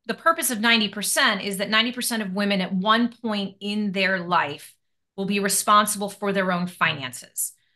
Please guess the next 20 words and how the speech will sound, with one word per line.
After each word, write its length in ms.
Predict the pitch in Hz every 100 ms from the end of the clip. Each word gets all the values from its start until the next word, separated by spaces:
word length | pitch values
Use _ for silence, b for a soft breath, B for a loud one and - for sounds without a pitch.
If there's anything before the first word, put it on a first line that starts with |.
| _ _
whether 340 | 196 196 196
it's 440 | 190 190 185 - -
the 260 | 190 180 -
death 400 | 226 226 233 - 202
of 120 | 175
a 80 | 175
spouse, 600 | - 240 220 214 214 -
whether 260 | 185 175
it's 120 | 160 180
a 60 |
divorce, 720 | 170 160 220 220 202 196 -
and, 320 | - 190 185 190
and 340 | 180 180 180
most 360 | 208 226 240 240
often 480 | 220 208 208 196
that 180 | 190 190
responsibility 800 | 196 - 196 185 190 220 214 196
comes 300 | - 208 214
on 180 | 190 185
them 360 | 175 170 180